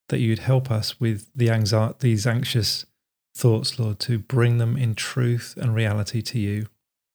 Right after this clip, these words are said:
that we would, that we would know more and more, Lord, that you are a God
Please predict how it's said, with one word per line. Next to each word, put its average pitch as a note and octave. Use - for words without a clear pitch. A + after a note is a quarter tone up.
that A#2+
we A#2
would, A#2
that -
we B2+
would G#2+
know A#2
more B2
and A#2+
more, A2+
Lord, G2+
that -
you B2+
are A#2+
a A#2
God G#2+